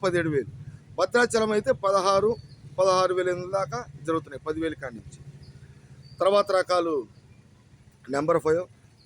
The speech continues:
నెంబర్ ఫైవ్ కూడా అనుకున్నంత క్వాలిటీ ఉండట్లేదు, మీడియం, మీడియం బెస్ట్లు ఉన్నాయి. ఎక్కడన్నా డీలక్స్ ఉన్నా పదిహేను, పదహారు కడిగితే రైతులు ఇవ్వట్లేదు, కానీ మార్కెట్ ప్రకారం అయితే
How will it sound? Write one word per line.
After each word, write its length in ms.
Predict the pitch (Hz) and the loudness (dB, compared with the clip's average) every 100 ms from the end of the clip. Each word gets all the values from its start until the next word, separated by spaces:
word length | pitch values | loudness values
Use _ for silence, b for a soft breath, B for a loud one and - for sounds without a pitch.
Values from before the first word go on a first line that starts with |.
| 180 | -4
నెంబర్ 240 | 220 240 214 | 2 2 4
ఫైవ్ 180 | 220 214 208 | 4 4 4
కూడా 160 | 214 190 131 - - _ - | 2 2 0 -6 -20 _ -10
అనుకున్నంత 380 | 160 185 170 165 | -4 -2 -2 -2
క్వాలిటీ 280 | 175 202 196 180 | 0 2 2 0
ఉండట్లేదు, 420 | 175 147 170 175 160 | -2 -4 -6 -6 -6
మీడియం, 260 | 180 196 180 | -4 -4 -4
మీడియం 200 | 170 180 165 | -8 -8 -8
బెస్ట్లు 240 | 151 - | -8 -10
ఉన్నాయి. 180 | 147 170 - _ - - - 131 | -10 -12 -14 _ -18 -14 -10 -8
ఎక్కడన్నా 380 | 147 165 180 131 - _ _ _ | -4 -2 -2 -4 -10 _ _ _
డీలక్స్ 320 | 123 156 - 175 | -6 -4 -4 -4
ఉన్నా 140 | 196 196 - _ - | -4 -4 -8 _ -4
పదిహేను, 240 | 156 175 156 | -2 0 0
పదహారు 260 | 160 156 151 | 2 2 0
కడిగితే 240 | 151 165 170 | -4 -4 0
రైతులు 240 | 147 147 156 | 0 0 -2
ఇవ్వట్లేదు, 340 | 151 - 156 160 | -2 -2 -4 -2
కానీ 160 | 180 151 - _ _ - _ | -2 -4 -8 _ _ -20 _
మార్కెట్ 400 | 156 214 233 226 214 | 0 2 4 2 2
ప్రకారం 280 | 202 202 202 202 | 2 2 0 0
అయితే 160 | 240 | 0